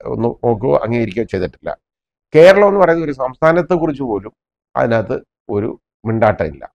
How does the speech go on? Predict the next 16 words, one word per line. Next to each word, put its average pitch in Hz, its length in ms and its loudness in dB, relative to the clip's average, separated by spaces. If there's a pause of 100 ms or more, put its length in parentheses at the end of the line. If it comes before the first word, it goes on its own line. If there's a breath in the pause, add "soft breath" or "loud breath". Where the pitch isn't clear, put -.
(120)
ആ - 20 -2 (120)
രീതിയിലേക്ക് 113 520 -4
പോയി 92 180 -6
കഴിഞ്ഞു. - 240 -16 (800)
അപ്പൊ 117 120 -2 (100)
ഇത് 127 140 0
യഥാർത്ഥത്തിൽ 151 480 0 (760)
കേരളത്തിലോട് 147 1000 0
കാണിക്കുന്ന 131 440 -6
വലിയ 127 220 -2 (100)
അവഗണനയാണ് 135 640 -4 (240)
കേന്ദ്ര 127 280 0
ഗവൺമെന്റിൻ്റെത് 117 640 0 (260)
എന്ന് 110 160 -4
നമുക്ക് 104 280 -4
പറയാം. 78 240 -4